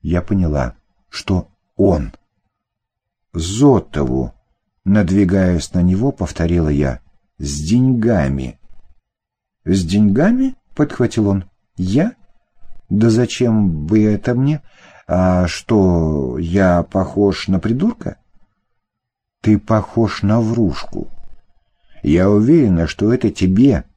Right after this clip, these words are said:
я теперь обязана тем, что покинула гостеприимные американские стены». «Я тут ни при чем», —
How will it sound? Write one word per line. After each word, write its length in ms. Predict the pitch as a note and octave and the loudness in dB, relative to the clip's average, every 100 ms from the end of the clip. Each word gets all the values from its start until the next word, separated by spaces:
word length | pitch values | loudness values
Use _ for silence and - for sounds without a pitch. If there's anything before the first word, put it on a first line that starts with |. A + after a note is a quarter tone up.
| - | -8
я 180 | F2 F#2+ | 0 0
теперь 360 | - D#2 - F2 | 0 -2 0 0
обязана 440 | E2 F#2+ F2 F#2 | 0 0 0 -2
тем, 240 | - C3+ A2+ | -2 -2 -2
что 200 | - G#2+ | -2 -2
покинула 720 | - G2+ - D#3+ C#3 G#2 E2+ | -2 -4 -2 0 2 2 2
гостеприимные 720 | F2+ - G2+ G#2 C3 C3 A2+ | 0 -2 -4 2 2 4 4
американские 680 | G2+ G2+ F#2+ A2 G#2+ - A#2+ | 4 2 0 -2 -2 0 -2
стены». 500 | G#2 - A#2+ D#2+ D2 - _ _ _ _ _ _ _ _ | -2 -2 0 0 -4 -10 _ _ _ _ _ _ _ _
«Я 380 | D#2+ E2 C#2 C#2 | -2 0 -2 -4
тут 320 | - G2+ G2+ | -4 -4 0
ни 100 | A2 | 0
при 260 | G#2 C3 C#3+ | 0 -2 -2
чем», — 460 | - B2 D#3 E3 | -2 0 0 -2